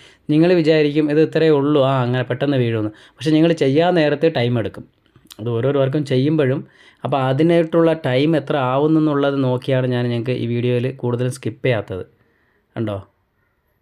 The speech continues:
ഇപ്പോൾ മുകളിലത്തെ സ്ട്രിപ്പ് ഇതോ മടങ്ങി നിൽക്കുകയാണ്, അത് കറക്റ്റ് വീഴണം. ആ ഐ സി അതിൻ്റെ അകത്ത് കറക്റ്റ് ഗ്യാപ്പിൽ ഓക്കെ വീണിട്ടുണ്ട്. ഇത് വീണു, ഇപ്പോൾ വീണു. പക്ഷേ ഇത്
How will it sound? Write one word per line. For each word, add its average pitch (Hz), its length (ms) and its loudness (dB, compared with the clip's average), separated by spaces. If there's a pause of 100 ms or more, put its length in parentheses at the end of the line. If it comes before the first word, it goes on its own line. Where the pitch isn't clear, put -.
ഇപ്പോൾ 123 160 0
മുകളിലത്തെ 131 360 0
സ്ട്രിപ്പ് 127 280 -4
ഇതോ 127 140 0 (120)
മടങ്ങി 120 340 -4
നിൽക്കുകയാണ്, 107 480 -6 (640)
അത് 131 140 -2
കറക്റ്റ് 131 500 -4
വീഴണം. 107 380 -6 (1500)
ആ 127 80 -6 (120)
ഐ 123 160 0
സി 120 160 -10
അതിൻ്റെ 127 220 0
അകത്ത് 127 160 -4
കറക്റ്റ് 123 300 -6
ഗ്യാപ്പിൽ 117 360 -6
ഓക്കെ 107 320 -10 (180)
വീണിട്ടുണ്ട്. 107 580 -8 (420)
ഇത് 143 220 2 (540)
വീണു, 160 500 2 (160)
ഇപ്പോൾ 123 260 -2
വീണു. 135 340 2 (460)
പക്ഷേ 131 240 0
ഇത് 147 240 2